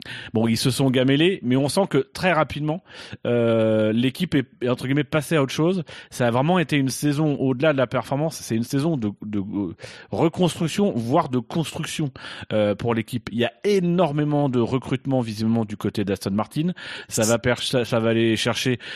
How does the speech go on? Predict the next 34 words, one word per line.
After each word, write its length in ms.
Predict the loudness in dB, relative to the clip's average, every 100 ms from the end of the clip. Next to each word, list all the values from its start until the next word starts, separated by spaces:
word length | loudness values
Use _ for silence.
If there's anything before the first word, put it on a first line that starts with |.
| -10
chez, 320 | -6 0 2
euh, 100 | 2 2
Mercedes 720 | 2 0 -2 2 2 0 -2
ou 120 | -4
chez 180 | -2 0
Red 180 | 0 0
Bull. 300 | 0 0 -2 -6 -14 -6
Euh, 880 | 0 2 2 2 2 2 0 0 -2 0
même, 280 | 0 2 2
euh, 180 | 2
pour 260 | 2 -2 -2
certains 280 | -2 0 0
recrutements 500 | 0 -2 -2 0 -2
qui 140 | -2
sont 160 | -2 0
des 120 | 0
gros 280 | 0 0 0
calibres, 480 | 0 0 -2 -2 -4 -6 -16 -10
ça 160 | -8
pourrait 260 | -4 0 2
même 160 | 2
aller 140 | 2 2
jusqu'au 260 | -2 -2
tribunal 460 | -2 -2 0 0 0
parce 160 | -2 -4
qu'apparemment 360 | -2 0 0
Red 160 | 0 -2
Bull 180 | 0 0
a 60 |
pas 100 | 0
l'intention 420 | -4 -4 -4 -2
de 60 | -2
laisser 200 | -2 -4
partir 380 | -6 -4 -6